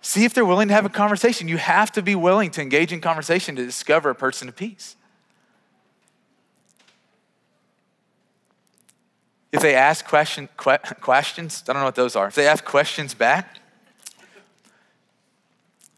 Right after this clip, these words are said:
man, don't be afraid to be outed as a follower of Jesus. I heard that on a podcast this week, and I'm like, "Oh, man,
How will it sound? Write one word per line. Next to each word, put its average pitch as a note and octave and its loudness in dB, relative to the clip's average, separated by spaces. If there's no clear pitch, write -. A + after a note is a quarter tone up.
man, D3 -4
don't E3 0
be F#3+ 2
afraid C#3 0
to A2+ -18
be A#2 -6
outed G#2+ -2
as A#2 -12
a - -12
follower A2 -2
of F#2+ -12
Jesus. - -16
I C3 0
heard D3+ 2
that C#3+ 4
on C3 -2
a A#2 -8
podcast B2 0
this - -14
week, G#2 -14
and A2+ -16
I'm G2 -18
like, A2+ -18
"Oh, D#3+ 0
man, D3+ -8